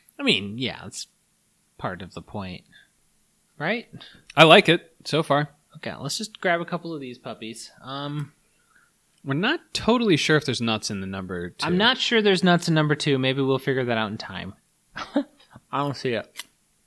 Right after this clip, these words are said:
Speaker 2: This one has, like, there's some sort of flavor.
Speaker 1: This, this one's almost, like, kind of, not like burnt popcorn, but, like, a slightly overdone popcorn is kinda what it tastes like,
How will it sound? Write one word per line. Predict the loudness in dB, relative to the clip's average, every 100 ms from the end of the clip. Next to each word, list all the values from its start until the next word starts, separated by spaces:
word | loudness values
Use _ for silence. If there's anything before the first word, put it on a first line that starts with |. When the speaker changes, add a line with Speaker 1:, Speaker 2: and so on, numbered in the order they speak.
| _ _ _ _ _ _ _ _ _
Speaker 2:
This | -4
one | -4
has, | -2 -2 2
like, | 2 2
there's | 0 -2
some | 2 0 0 -2
sort | 2 2
of | 0
flavor. | 0 0 2 0 -4 -8 _ _ _ _ _ _ _ _ _ _ _ _ _ -14
Speaker 1:
This, | -12 -12 -14 _ -16
this | -6 -2
one's | 2 0 0
almost, | 2 4 6 4 2
like, | 4 4 2 -4 _ _ _ _ _ _ _ _ -12
kind | -8 0 2 4
of, | 2 0 2
not | 6 6 6 4
like | 4 2 -6 -12 _
burnt | 4 4 2
popcorn, | -4 -6 -6 -8 -8 -8 -8
but, | -6
like, | -2 -2 -2 -8 -8
a | -4
slightly | -2 -4 0 0 0 -2 -2 0
overdone | -2 -2 0 0 -2 0 0 0
popcorn | -2 -2 -2 -4 -2
is | -4
kinda | -8 -6 -2 0
what | -2
it |
tastes | 0 0 2
like, | 2 2